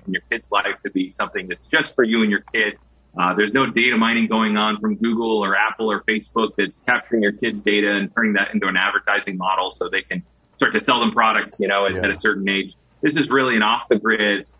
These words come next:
Speaker 1: off-the-map device that's, uh, supported on, on, on one of the most secure networks you could hope for. Uh, and so that's baked into that subscription price.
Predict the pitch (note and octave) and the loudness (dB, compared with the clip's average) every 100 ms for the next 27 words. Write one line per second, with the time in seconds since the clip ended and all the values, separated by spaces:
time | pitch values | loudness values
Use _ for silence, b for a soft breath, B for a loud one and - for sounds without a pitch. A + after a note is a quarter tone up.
0 | - A2 - C#3 A#2 A#2 B2 G2+ F#2 F#2 | -2 0 2 0 0 0 -2 -2 0 -2
1 | F2+ - F2+ - G2 F2+ - G#2+ - A#2 | -4 -2 -2 -2 -2 -2 -4 -6 -2 0
2 | G#2+ G2+ F#2+ - G2 G2+ G2 G2 B2 C3+ | 2 0 -2 -2 -2 0 -2 0 0 2
3 | A2+ A2+ - A2 A2 G#2 G#2 F#2+ - G2+ | 0 -2 -4 -6 -2 0 -2 -6 -8 -6
4 | F#2 F#2+ - F#2+ F2+ - _ _ - F2+ | -2 -4 0 0 0 -6 _ _ -2 0
5 | F2+ G2+ C#3+ D3+ - B2 G#2+ G#2+ G2 F2+ | 0 0 2 0 2 0 2 0 0 -2
6 | - - - - C#2 - | -8 -6 -6 -6 -10 -10